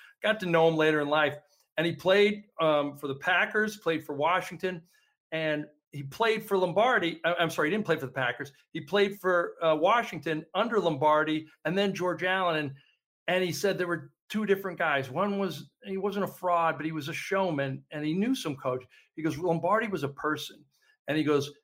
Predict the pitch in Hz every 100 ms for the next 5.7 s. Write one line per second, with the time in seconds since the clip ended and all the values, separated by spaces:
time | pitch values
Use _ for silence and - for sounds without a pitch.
0 | _ 160 165 247 220 226 226 185 156 -
1 | _ _ _ _ - 220 247 233 208 165
2 | 170 131 147 165 135 131 170 214 208 185
3 | 202 202 165 170 165 160 160 151 143 156
4 | 139 180 135 _ _ _ 175 185 160 180
5 | 190 180 170 - 160 123